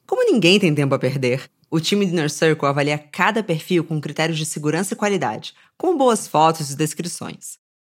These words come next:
Te convido a baixar o app, tem link lá no nosso Instagram,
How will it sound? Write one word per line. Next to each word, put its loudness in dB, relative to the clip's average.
Te -10
convido 2
a 2
baixar 4
o 2
app, 0
tem -2
link 0
lá 0
no -2
nosso -2
Instagram, -4